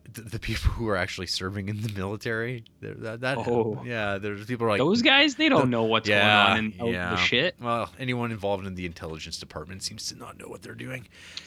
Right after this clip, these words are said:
Speaker 1: Anyway, um, so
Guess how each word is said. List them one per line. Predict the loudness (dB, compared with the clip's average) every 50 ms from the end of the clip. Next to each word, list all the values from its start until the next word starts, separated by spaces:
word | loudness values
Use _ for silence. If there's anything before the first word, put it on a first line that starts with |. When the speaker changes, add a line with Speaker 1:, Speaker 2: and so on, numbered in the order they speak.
| -16 -16 -6 2
Speaker 1:
Anyway, | 4 6 8 8 8 8 10 10 10 8 6 4 0 _ _ _ _ -20 -20 -20 _ -4
um, | 0 0 2 2 2 2 2 2 4 4 4 2 2 2 0 -2 -4 -6 -10
so | -8 -6 -4 -4 -4 -6